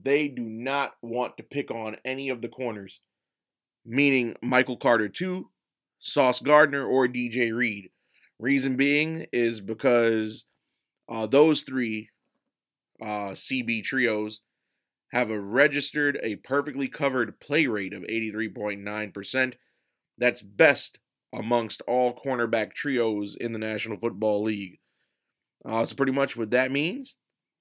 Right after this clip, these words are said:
you try to pick on them and you will not be successful. Now, as I mentioned earlier, if you're Robert Saleh, what you don't want is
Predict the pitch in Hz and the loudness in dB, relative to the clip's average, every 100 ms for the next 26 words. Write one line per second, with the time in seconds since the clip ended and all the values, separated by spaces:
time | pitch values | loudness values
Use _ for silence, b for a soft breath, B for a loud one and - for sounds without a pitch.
0 | _ _ _ _ _ _ _ _ _ _ | _ _ _ _ _ _ _ _ _ _
1 | 110 113 117 120 117 135 127 120 143 139 | -18 -8 -2 0 -2 0 0 0 -2 0
2 | 127 135 175 311 147 113 123 127 135 131 | -2 -4 -6 -6 -10 -8 -6 -4 -4 -4
3 | 131 131 110 156 165 101 - _ _ _ | -6 -6 -4 -4 -4 -14 -20 _ _ _
4 | _ _ _ _ _ _ _ _ _ _ | _ _ _ _ _ _ _ _ _ _
5 | _ _ _ - 139 131 127 120 - 135 | _ _ _ 2 6 6 6 2 4 4
6 | 127 127 123 117 120 127 123 131 - 104 | 4 2 -2 2 4 4 2 0 -4 -4
7 | 113 113 113 113 107 - 117 123 - - | -2 0 0 0 -2 -2 -2 -2 -8 -14
8 | - - 123 110 113 104 147 110 117 113 | -20 -6 -6 -6 -4 2 2 2 0 0
9 | 123 - _ _ _ _ - 113 110 104 | -2 -8 _ _ _ _ -4 0 0 -2
10 | 95 90 | -6 -14